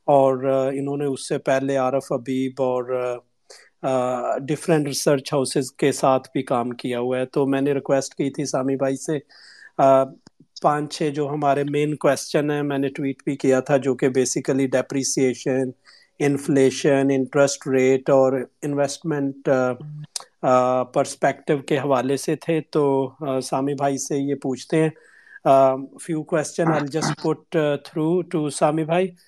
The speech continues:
اور اس کے بعد، آ، you will be free to ask any question, so،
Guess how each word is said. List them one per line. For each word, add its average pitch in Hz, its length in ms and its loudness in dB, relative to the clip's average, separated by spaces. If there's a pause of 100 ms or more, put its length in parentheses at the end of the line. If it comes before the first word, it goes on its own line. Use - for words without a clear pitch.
(160)
اور 147 180 0
اس 147 220 -4
کے 156 140 0
بعد، 135 500 4
آ، 139 140 2
you 139 200 -2
will 143 140 -4 (100)
be 139 40 -2
free 147 360 -4 (120)
to 131 200 2
ask 127 400 -2
any 131 260 -2
question, 143 340 -4
so، 131 460 -2